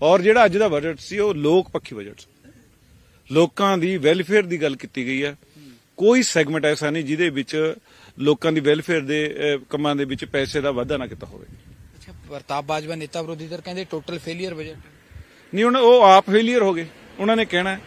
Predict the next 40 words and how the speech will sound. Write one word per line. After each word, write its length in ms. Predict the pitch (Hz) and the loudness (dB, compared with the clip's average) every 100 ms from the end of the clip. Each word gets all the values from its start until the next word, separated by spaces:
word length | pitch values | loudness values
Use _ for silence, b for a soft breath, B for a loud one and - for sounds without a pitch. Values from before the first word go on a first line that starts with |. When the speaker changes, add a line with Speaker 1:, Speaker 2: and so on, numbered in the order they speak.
| - - - - | -20 -20 -18 -6
Speaker 1:
ਲੋਕ 400 | 151 185 226 233 | 6 12 12 12
ਪੰਜਾਬ 500 | - 202 170 165 175 | 4 4 6 6 6
ਦੇ 140 | 196 | 4
ਮੰਨਦੇ 400 | 202 156 147 151 | 4 0 2 0
ਨੇ 400 | 147 160 208 220 - | 0 -2 -4 -6 -10
ਕਿ 280 | 190 202 220 | -8 -8 -8
ਸਰਦਾਰ 460 | - 151 139 143 170 | -8 -6 2 4 4
ਭਗਵੰਤ 340 | 170 180 160 | 0 -2 -2
ਸਿੰਘ 140 | 139 165 | -4 -8
ਮਾਨ 260 | 143 135 | -6 -6
ਸਾਹਿਬ 440 | 135 135 127 135 156 - | -6 -6 -4 -4 -8 -16
ਜੋ 280 | 104 147 208 | -6 -2 0
ਵੀ 100 | 220 | 0
ਕੰਮ 220 | 170 143 | -2 -2
ਕਰਦੇ 220 | 143 143 | -4 -6
ਨੇ, 80 | 180 | -10
ਉਹ 160 | 175 - _ | -10 -18 _
ਲੋਕਾਂ 300 | 135 165 - | -6 -4 -2
ਦੇ 100 | 214 | 0
ਵੈਲਫੇਅਰ 340 | 180 170 175 180 | 0 0 -2 -8
ਲਈ 180 | 135 110 | -8 -8
ਹੈ। 60 | - B B - | -12 B B 6
ਔਰ 200 | 208 196 | 10 10
ਅੱਜ 140 | 196 | 8
ਦਾ 140 | 226 | 4
ਬਜਟ 280 | 226 180 175 | 4 2 0
ਵੀ 140 | 175 202 | -8 -10
ਤੁਸੀਂ 180 | 190 | -6
ਦੇਖੋਗੇ, 600 | 180 170 185 165 135 156 175 | -6 -6 -8 -6 -4 -4 -4
ਚਾਹੇ 220 | 151 139 | -2 0
ਉਹ 120 | 165 | 0
ਐਜੂਕੇਸ਼ਨ 480 | 131 135 151 135 156 | 0 -2 -4 -4 -4
ਹੈ, 120 | 147 _ B B 131 | -4 _ B B 0
ਚਾਹੇ 160 | 156 156 | 2 4
ਉਹ 120 | 147 | 4
ਹੈਲਥ 260 | 143 147 | 2 0
ਹੈ, 180 | 160 147 | -2 -2
ਚਾਹੇ 260 | 143 143 139 | -2 -2 -2
ਐਗਰੀਕਲਚਰ 520 | 135 156 160 139 156 | -2 -4 -6 -6 -4
ਹੈ, 140 | 151 | -6